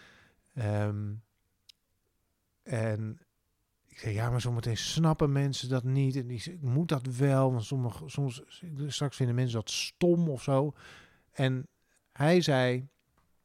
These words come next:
"Maar met mensen die dat niet snappen, wil jij toch überhaupt niet werken?"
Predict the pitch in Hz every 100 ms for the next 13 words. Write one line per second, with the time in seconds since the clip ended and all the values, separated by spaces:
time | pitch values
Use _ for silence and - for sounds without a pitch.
0 | _ _ - - _ _ 131 139 131 151
1 | 160 147 135 120 113 - 165 147 120 135
2 | 131 127 123 143 123 107 131 147 131 117
3 | 123 170 135 - 156